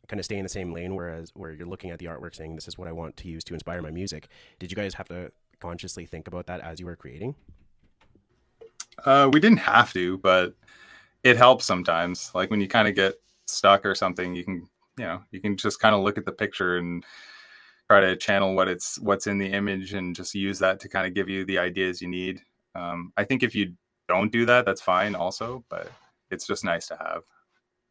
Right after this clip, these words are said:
Speaker 1: So when I was looking through your subject matter, I'll talk about this a little bit more later, but I noticed that, uh, you guys have, like, a narrative-based approach to Macrocosmos, and it seemed like it was an extension of Apotheosynthesis. Is this something that's gonna continue with your third album, or is this something that just kind of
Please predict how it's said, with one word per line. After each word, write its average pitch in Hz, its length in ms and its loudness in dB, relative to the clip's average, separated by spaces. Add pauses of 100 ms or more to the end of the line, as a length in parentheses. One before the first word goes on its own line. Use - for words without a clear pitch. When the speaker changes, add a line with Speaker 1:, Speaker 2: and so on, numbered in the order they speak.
(1200)
Speaker 1:
So 120 60 2
when 127 80 4
I - 20 2
was 139 120 0
looking 170 180 -2
through 123 160 0
your 104 240 0
subject 104 320 -4
matter, 87 340 -6
I'll 120 80 0
talk 165 200 2
about 107 240 -8 (100)
this 107 160 -4
a 104 60 -8
little 98 320 -4
bit 98 100 -2
more 90 240 -2
later, 82 320 -6
but 73 320 -6
I 98 80 -4
noticed 101 360 -4
that, 95 360 -6
uh, 82 320 -8
you 95 140 -8
guys 92 180 -6
have, 98 140 -10
like, 82 140 -8
a - 20 -8
narrative-based 85 560 -6
approach - 260 -8
to - 80 -10
Macrocosmos, 78 640 -8
and 87 160 -8
it 76 80 -10
seemed 127 320 -4
like 95 220 -6
it 98 60 -8
was 95 120 -6
an 85 100 -6
extension 90 520 -6
of 82 220 -10
Apotheosynthesis. 85 840 -8
Is 98 120 -10
this 98 160 -4
something 107 240 -4
that's 95 120 -4
gonna 92 140 -6
continue 92 460 -6
with 87 120 -8
your 69 60 -10
third 90 180 -6
album, 120 280 -4
or 82 100 -4
is 80 120 -10
this 90 100 -12
something 90 260 -10
that 82 100 -8
just 80 160 -10
kind 90 140 -8
of 73 160 -12